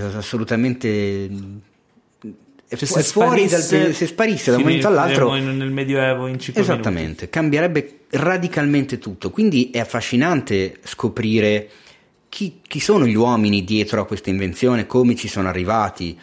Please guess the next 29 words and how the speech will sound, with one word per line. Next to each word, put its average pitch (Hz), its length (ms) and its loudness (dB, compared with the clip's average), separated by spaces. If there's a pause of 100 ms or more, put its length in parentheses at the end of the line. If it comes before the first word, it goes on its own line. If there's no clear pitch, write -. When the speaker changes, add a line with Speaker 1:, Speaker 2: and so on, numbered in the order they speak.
(240)
Speaker 1:
eh, 85 800 0
quali 120 160 0
sono 113 160 -2
state 110 260 0
le 104 80 4
loro 104 220 4
lotte, 110 420 2
le, 101 340 0
i 104 100 -2
loro 104 240 0
ostacoli, 98 1200 0
le, 98 140 -4
le, 95 240 -12
quello 120 240 2
che - 100 -2
hanno 110 140 2
raggiunto. 107 720 0 (460)
Ma 359 140 2
in 247 80 4
realtà 107 340 0
questo - 300 -4
lavoro 104 300 0
il 127 60 -4
film 95 420 -4
non 170 220 0
lo 190 80 -2
fa - 160 -8
praticamente 87 580 -10
mai. - 260 -14